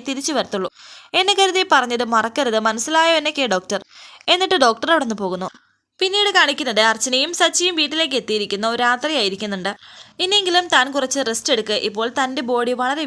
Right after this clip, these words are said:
വീക്കാണെന്നൊക്കെ പറയുന്നു. ചുറ്റും ധാരാളം പ്രോബ്ലംസ് ഉണ്ടാകും, അതിലൊന്നും തലയെടുത്ത് വെക്കാൻ പാടില്ല, ഒരു ചെറിയൊരു അശ്രദ്ധ പോലും ഉണ്ടാകരുത്, സ്നേഹയ്ക്ക് പറ്റിയതറിയില്ലേ,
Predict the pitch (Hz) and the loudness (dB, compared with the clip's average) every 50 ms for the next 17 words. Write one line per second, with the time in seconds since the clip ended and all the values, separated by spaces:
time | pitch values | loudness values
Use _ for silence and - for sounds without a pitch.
0 | 220 208 208 202 - 269 254 226 214 208 202 208 - 233 233 240 240 196 185 180 | -4 -6 -6 -4 -4 -2 -2 -2 -2 -4 -6 -6 -6 -6 -6 -4 -4 -4 -4 -6
1 | 180 185 180 - _ _ _ - - - _ _ - - - 370 370 381 381 370 | -6 -8 -12 -14 _ _ _ -20 -20 -20 _ _ -8 -4 -2 -2 0 0 -2 -2
2 | 285 269 254 254 262 269 269 277 294 302 285 269 233 226 196 220 233 247 269 - | -2 -2 0 2 2 4 4 2 2 0 0 -2 -2 -2 -2 -4 -4 -4 -4 -6
3 | 277 233 202 208 202 196 196 202 190 180 208 214 220 220 214 202 214 233 269 - | -6 -4 -2 0 0 0 0 -2 -2 -2 -2 -2 -2 -4 -6 -6 -8 -8 -4 -2
4 | 254 247 262 285 294 285 294 294 294 262 311 311 294 254 208 - 240 240 247 247 | 0 0 0 0 -2 -2 -4 -6 -6 -6 -2 -2 -2 -2 0 0 -2 -2 0 0
5 | 247 220 214 240 254 247 202 185 190 - _ _ _ _ _ _ _ - 311 349 | 0 0 2 0 0 0 0 -2 -2 -4 _ _ _ _ _ _ _ -2 -2 0
6 | 349 370 381 381 370 - 320 294 294 302 311 302 302 269 240 240 - 294 277 277 | 2 2 0 0 0 0 0 0 0 -2 -2 0 2 2 0 0 -2 -4 -4 -4
7 | 254 320 277 262 247 233 233 220 214 208 214 220 226 226 202 190 175 190 - - | -4 -2 -2 0 0 -2 -2 -4 -2 0 2 2 2 0 -4 -4 -4 -6 -8 -10
8 | - - - - - - 302 302 339 349 294 359 339 311 269 - 285 285 277 254 | -16 -14 -10 -8 -4 0 2 2 2 2 0 -2 -2 -2 -2 -2 0 2 2 2
9 | 240 254 269 262 233 214 | 2 2 0 0 0 0